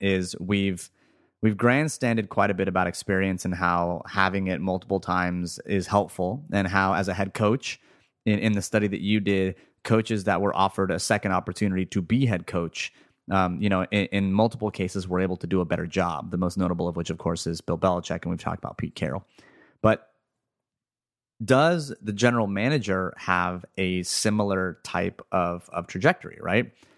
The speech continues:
Dan talked about it in the interview where he said that a lot of times you don't get a second chance as a G M. You don't. And, and so you line up your shot because you know that it, once you get one, maybe two, that's it. You're done. And, and the, the G Ms that have gotten multiple shots, the Ernie Accorsias of the world,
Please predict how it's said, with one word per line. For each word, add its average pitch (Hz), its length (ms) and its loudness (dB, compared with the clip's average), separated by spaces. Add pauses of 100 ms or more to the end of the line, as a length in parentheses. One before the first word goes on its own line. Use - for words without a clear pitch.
(160)
Dan 147 280 4
talked 117 280 0
about 104 180 2
it 98 80 -2
in 95 80 -4
the 92 100 -2
interview 117 360 2
where 90 100 -2
he 104 140 0
said 98 180 -2
that 95 80 0
a 95 40 0
lot 123 200 6
of 190 60 0
times 98 360 -4 (360)
you 120 120 4
don't 135 360 4
get 135 180 4
a 143 40 2
second 95 300 -4
chance 90 260 -4
as 90 120 -2
a 87 40 0
G 90 220 0
M. 52 300 -8
You 104 140 0
don't. 120 360 2 (420)
And, 110 200 2
and 110 120 2
so 113 120 2
you 113 200 2
line 120 280 4
up 127 160 2
your 101 80 -2
shot - 400 2
because 95 340 -2
you 107 100 2
know 110 260 4
that 104 120 -2
it, 87 140 -2
once 113 240 2
you 139 60 -4
get 123 180 2
one, 120 280 2
maybe 123 260 2
two, 143 220 -2
that's 123 260 0
it. 107 220 2
You're 104 140 0 (120)
done. 87 260 0 (680)
And, 98 520 0
and 98 480 0
the, 107 180 4 (160)
the 101 240 4
G 110 260 0
Ms 151 220 2
that 117 120 2
have 123 480 2
gotten 107 380 2
multiple 104 460 0
shots, - 480 0
the - 120 -2
Ernie 107 220 2
Accorsias 98 440 -2
of 85 80 -4
the 90 80 -2
world, 87 260 -4